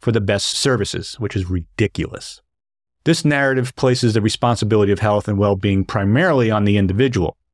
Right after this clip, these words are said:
obscuring systemic inequities and challenges that are faced by almost everyone in this country. I see the only way to foster a meaningful conversation about healthcare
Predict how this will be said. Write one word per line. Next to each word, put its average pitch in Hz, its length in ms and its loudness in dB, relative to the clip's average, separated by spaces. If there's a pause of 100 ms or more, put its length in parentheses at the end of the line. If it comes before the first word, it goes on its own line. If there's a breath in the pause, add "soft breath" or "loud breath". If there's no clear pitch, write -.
(420)
obscuring 123 560 0
systemic 127 600 0
inequities 123 720 0
and 107 180 0
challenges 117 840 0
that 104 220 -2 (100)
are 120 100 0
faced 120 540 -2
by 101 340 0
almost 131 400 0
everyone 127 380 2
in 98 80 2
this 92 160 -2
country. - 480 -6 (520)
I 170 180 -2
see 175 200 0
the 143 100 4
only 139 160 2
way 123 140 4
to 110 80 0
foster 113 400 0
a 98 60 2
meaningful 107 400 2
conversation 113 680 0
about 98 220 0
healthcare 120 460 0